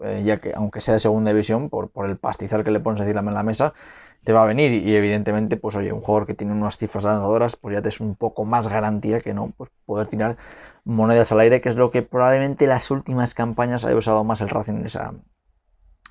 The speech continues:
en esa posición. Así que ahora mismo yo creo que ahora mismo el que parte como inicio es Cedric y que después estará Carlos Castro y, y luego la incógnita de Harper, que ya sabéis que como tiene esa, eh,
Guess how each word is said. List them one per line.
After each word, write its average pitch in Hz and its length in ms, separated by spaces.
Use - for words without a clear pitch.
en 196 100
esa 104 220
posición. 95 300
Así 101 140
que 117 60
ahora 107 120
mismo 117 120
yo 110 120
creo 104 120
que 104 60
ahora 104 80
mismo 107 160
el 101 100
que 117 140
parte 113 300
como 107 180
inicio 104 340
es 120 260
Cedric 139 480
y 120 120
que 110 100
después 104 240
estará 107 240
Carlos 110 280
Castro 143 320
y, 143 60
y 113 240
luego 113 240
la 120 140
incógnita 113 400
de 110 160
Harper, - 340
que - 60
ya 107 80
sabéis 110 160
que 113 100
como 104 160
tiene 110 200
esa, 110 420
eh, 107 340